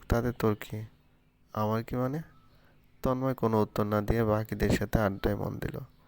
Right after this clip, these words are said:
জয়া আর আনিতার কথা বলতে বলতে ফায়াজদের এখানে এসে দাঁড়ায়। আনিতার চোখ আহিয়ানের উপর পড়তেই আনিতা লক্ষ্য করে আহিয়ানের চোখ মুখ রাগে লাল হয়ে আছে।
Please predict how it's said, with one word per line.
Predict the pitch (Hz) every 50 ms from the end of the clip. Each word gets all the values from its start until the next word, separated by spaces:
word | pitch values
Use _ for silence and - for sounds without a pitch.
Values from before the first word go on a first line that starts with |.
| - - - - - - _ _ _ - 123 113
জয়া | - 117 110 107 107 107 107 104 104
আর | 104
আনিতার | 104 104 101 - 98 104 101
কথা | - 107 101 - 104
বলতে | 101 104 101 104 - -
বলতে | 107 107 110 110 - 104 104 104 107 113 - - - - - - - _ _ _ - - - -
ফায়াজদের | 107 104 104 101 101 95 - - 104 104 - - - -
এখানে | - 113 - 123 107 104 101
এসে | 104 107 - - 101
দাঁড়ায়। | - 104 - - - - - _ _ _ _ _ _ _ _ _ _ _ _ _ _ _ - - -
আনিতার | 120 120 120 - 127 123
চোখ | - - 117 117 113 - 117
আহিয়ানের | 110 110 117 117 107 104 104 104 101 107
উপর | 104 - - 107 104 -
পড়তেই | - 104 101 - - - 113 117
আনিতা | 110 104 104 101 101 - 104
লক্ষ্য | 104 101 104 - - - 104
করে | 104 117 107 101 104 - - - - - - - - _ - - _ -
আহিয়ানের | 107 113 113 110 107 107 107 107
চোখ | - - - 104 104 - -
মুখ | 107 107 - -
রাগে | 107 98 95 98 98 101
লাল | 98 101 104 104 104
হয়ে | 107 110 113 113
আছে। | - - - - -